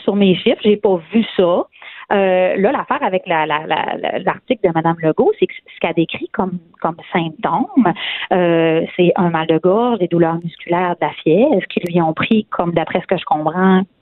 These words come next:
quelques heures avant, c'est-à-dire pendant la nuit. Puis là, elle dit que c'est dangereux d'être malade un dimanche parce que faut que tu vois, quand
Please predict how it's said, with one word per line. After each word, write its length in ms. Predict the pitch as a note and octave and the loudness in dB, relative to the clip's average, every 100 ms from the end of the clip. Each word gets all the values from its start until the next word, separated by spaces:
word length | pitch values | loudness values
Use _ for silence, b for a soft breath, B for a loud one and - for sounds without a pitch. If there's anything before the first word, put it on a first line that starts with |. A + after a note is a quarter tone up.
| _ F#3 | _ -2
quelques 480 | E3 E3 F3+ E3 | 0 0 0 0
heures 260 | E3+ E3 E3+ | 0 -2 -2
avant, 280 | D#3+ D#3+ A#3+ E4+ | -2 0 -2 -2
c'est-à-dire 320 | F#3+ F3 F3+ | -4 0 -2
pendant 260 | E3+ E3+ E3 | -2 -2 0
la 140 | E3 | 0
nuit. 340 | E3 F3+ D4+ - B B B B | 2 4 2 0 B B B B
Puis 100 | - | -2
là, 160 | F#3+ G#3 | 0 0
elle 80 | F3 | 0
dit 60 | G#3 | -2
que 60 | - | 0
c'est 100 | F#3 | 0
dangereux 420 | F#3 G3+ G#3 G#3+ | 2 2 2 2
d'être 200 | C4 F#3+ | 0 0
malade 400 | F#3+ F3+ F#3 G#3+ | -2 0 0 0
un 120 | G3 F3 | 0 -4
dimanche 600 | F3 F3 F3+ B3+ B3+ A#3+ | -4 -2 -2 -4 -8 -8
parce 180 | F#3+ - | -8 -4
que 100 | F3 | -4
faut 140 | - | -4
que 120 | - - | -10 -8
tu 60 | |
vois, 460 | D#3+ G3 F#3+ F3+ D#3+ | 0 2 2 0 -2
quand 100 | - | -6